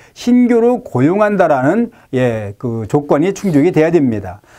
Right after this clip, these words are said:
따라서 여기서는 오십 세 이상인 실업자를 신규로 고용해서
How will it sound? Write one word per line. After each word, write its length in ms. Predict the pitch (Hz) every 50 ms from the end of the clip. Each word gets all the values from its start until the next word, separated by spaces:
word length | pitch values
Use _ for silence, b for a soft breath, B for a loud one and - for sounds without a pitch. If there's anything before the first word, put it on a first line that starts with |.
| b b b
따라서 320 | - 185 165 165 156 135 147
여기서는 580 | 127 131 131 143 170 180 151 127 131 160 202 196
오십 480 | - 117 123 135 156 160 - 214 185
세 200 | 185 190 240 226
이상인 520 | 185 156 143 - - 135 123 127 180 226 240
실업자를 720 | - - 196 208 185 151 - 139 127 139 165 151 107 98 - B B B B
신규로 500 | B - 180 175 160 151 151 151 156 147
고용해서 720 | - 127 123 120 117 113 110 107 - 175 165 139 101 -